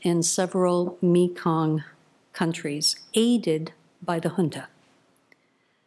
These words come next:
No Asian country is unaffected by this crisis, and the tentacles of these criminal enterprises have reached as far as Nigeria,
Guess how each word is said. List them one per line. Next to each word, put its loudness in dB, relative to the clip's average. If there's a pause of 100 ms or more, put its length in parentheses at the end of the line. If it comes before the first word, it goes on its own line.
(640)
No 0
Asian -4
country -6 (140)
is -2
unaffected -4
by -2
this -4
crisis, -6 (720)
and -2
the -2
tentacles 0
of -2
these 0
criminal 2 (200)
enterprises 0
have -2
reached 0
as 0
far 0
as 0
Nigeria, 2